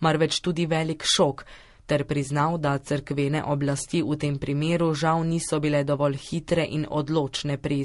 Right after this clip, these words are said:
sprejemanju potrebnih ukrepov. "Zato se sedaj nahajamo v trenutku pokore, ponižnosti in prenovljene iskrenosti," je dejal papež in pojasnil, da je prva skrb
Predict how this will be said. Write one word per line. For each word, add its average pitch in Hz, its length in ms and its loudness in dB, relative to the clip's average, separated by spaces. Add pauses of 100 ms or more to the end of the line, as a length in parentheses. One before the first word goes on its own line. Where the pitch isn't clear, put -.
sprejemanju 143 580 -2
potrebnih 147 640 -4
ukrepov. 143 560 0 (680)
"Zato 156 380 0
se 165 160 -2
sedaj 156 380 0
nahajamo 151 680 0
v 151 80 0
trenutku 156 560 0
pokore, 165 640 2 (100)
ponižnosti 143 800 0
in 147 240 -2
prenovljene 143 680 0
iskrenosti," 147 920 -2 (320)
je 151 140 2
dejal 139 360 2
papež 156 500 2
in 151 140 0
pojasnil, 156 640 2
da 151 120 2
je 147 160 2
prva 143 300 2
skrb 143 340 -2